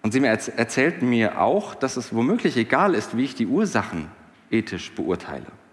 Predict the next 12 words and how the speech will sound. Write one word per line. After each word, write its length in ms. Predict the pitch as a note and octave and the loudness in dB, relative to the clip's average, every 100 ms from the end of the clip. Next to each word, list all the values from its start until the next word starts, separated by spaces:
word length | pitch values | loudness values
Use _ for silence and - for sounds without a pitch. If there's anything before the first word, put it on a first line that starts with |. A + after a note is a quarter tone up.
| _ _ - - _ | _ _ -20 -20 _
ethisch 400 | - A#2 G#2+ - | -2 0 0 -6
bewerte. 440 | - E2+ F2 E2 - | -6 -4 -2 -2 -2
Und 120 | A#2 | -2
sie 120 | - | 2
motiviert 580 | A#2+ A#2+ A#2 F#2+ C3 - | 2 2 0 0 0 0
mich, 240 | D3+ - - - - - - - - | -2 -4 -10 -18 -20 -20 -20 -18 -4
Menschen 540 | G2 A#2+ G#3 G#3+ F3 | 2 4 4 2 0
in 100 | A#2+ | 2
ihrer 240 | A2+ A2+ G#2 | 2 2 0
Verletzlichkeit 1000 | G#2+ G2+ D#3+ - - - - G#2+ - - | 0 0 0 -2 -6 -4 0 0 -2 -4
bewusst 440 | F#2+ G#2 G#2+ - - - | -4 -2 -4 -8 -18 -6
beizustehen. 720 | F#2 F2+ - - - - - | -4 -4 -6 -12 -14 -14 -18